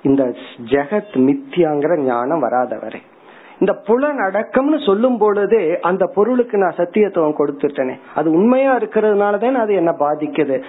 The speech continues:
அது பொய்ன்னு பார்த்துட்டா நான் எதை பார்க்கிறது, எதை பார்க்க வேண்டான்னு நினைக்கிறது.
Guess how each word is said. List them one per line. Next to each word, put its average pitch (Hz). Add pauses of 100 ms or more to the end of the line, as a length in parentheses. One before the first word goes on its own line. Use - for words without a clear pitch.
(140)
அது 160
பொய்ன்னு 269
பார்த்துட்டா 202
நான் 180
எதை 160
பார்க்கிறது, 160
எதை 160
பார்க்க 147
வேண்டான்னு 160
நினைக்கிறது. 131